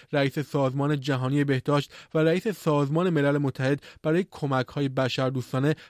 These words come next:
بن-، بیانیه‌ای مشترک صادر کردند. در همین حال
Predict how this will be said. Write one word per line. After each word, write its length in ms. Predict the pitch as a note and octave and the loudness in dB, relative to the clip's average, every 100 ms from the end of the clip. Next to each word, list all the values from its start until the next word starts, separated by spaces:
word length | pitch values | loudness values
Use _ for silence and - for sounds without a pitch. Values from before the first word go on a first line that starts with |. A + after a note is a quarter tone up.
| _ | _
بن-، 360 | - E3+ E3+ E3 | -2 0 0 -2
بیانیه‌ای 560 | F3 D3+ D#3 D#3 E3+ F#3 | 0 2 2 2 0 0
مشترک 460 | C#3+ - B2+ B2+ | -2 -2 -2 -2
صادر 280 | - B2 B2 | -4 -4 -4
کردند. 520 | - A#2+ A#2+ A#2 A#2+ _ - - | -6 -6 -6 -8 -12 _ -20 -4
در 120 | C3 | -4
همین 320 | C3+ C#3 C#3+ | 0 2 2
حال 240 | C3+ D3 | 4 2